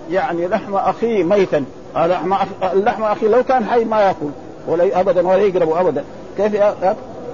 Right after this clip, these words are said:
ف-، فش-، فمعناه هذا إنه يعني شيء كبير جدا، و-، والناس تقريبا يعني يحصل منهم هذه الأشياء، ها؟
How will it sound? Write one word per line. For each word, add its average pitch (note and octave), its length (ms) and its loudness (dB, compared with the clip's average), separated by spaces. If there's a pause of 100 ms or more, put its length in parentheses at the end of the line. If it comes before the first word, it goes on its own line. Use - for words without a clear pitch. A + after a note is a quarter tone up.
ف-، - 40 -2
فش-، F3 520 0 (160)
فمعناه F3+ 720 2
هذا D#3+ 260 0 (340)
إنه E3 440 2
يعني D#3+ 240 2
شيء F3+ 320 2
كبير F#3 460 2
جدا، F#3+ 500 0 (360)
و-، F3+ 360 6
والناس G#3+ 480 0
تقريبا F3+ 640 0 (320)
يعني D#3+ 640 2 (340)
يحصل G3+ 320 -2
منهم E3 360 0
هذه D#3+ 240 2
الأشياء، C#3+ 440 -4 (260)
ها؟ D3+ 200 -4